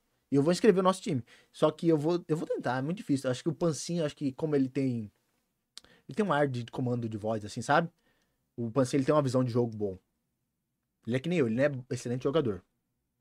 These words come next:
Mas ele tem uma visão muito boa de jogo. Então, eu acho que o Pancinho, ele consegue, assim,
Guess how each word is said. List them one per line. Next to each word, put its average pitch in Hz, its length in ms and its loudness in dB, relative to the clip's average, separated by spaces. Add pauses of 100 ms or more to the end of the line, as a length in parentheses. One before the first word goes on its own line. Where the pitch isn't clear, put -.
(280)
Mas 120 100 -2
ele 110 100 -2
tem 135 100 -2
uma 123 160 0
visão 123 200 0
muito 135 200 -4
boa 120 180 2
de 113 80 -4
jogo. 95 240 -6 (800)
Então, 127 120 -2
eu 120 40 2
acho 131 120 -2
que 143 60 -8
o 131 40 -8
Pancinho, 147 280 0
ele 143 60 -2
consegue, 139 420 4
assim, 139 300 -4